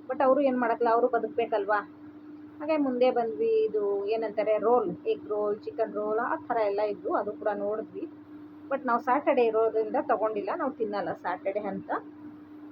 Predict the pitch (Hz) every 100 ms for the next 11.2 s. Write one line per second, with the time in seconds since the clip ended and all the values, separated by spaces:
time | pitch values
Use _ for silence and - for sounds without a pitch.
0 | - - - - - - - - - -
1 | - 330 320 262 247 - 226 214 208 196
2 | 269 311 294 247 220 214 208 208 220 370
3 | 381 311 285 269 262 240 226 233 226 220
4 | 202 240 254 - 220 214 208 196 202 202
5 | 202 208 - 104 101 - 202 208 196 196
6 | 190 196 190 185 - - - - - -
7 | 98 - - - - - - 98 101 -
8 | - - - - - - - - - -
9 | 277 247 240 254 277 262 247 214 220 214
10 | 202 214 226 254 277 262 262 254 240 -
11 | 233 233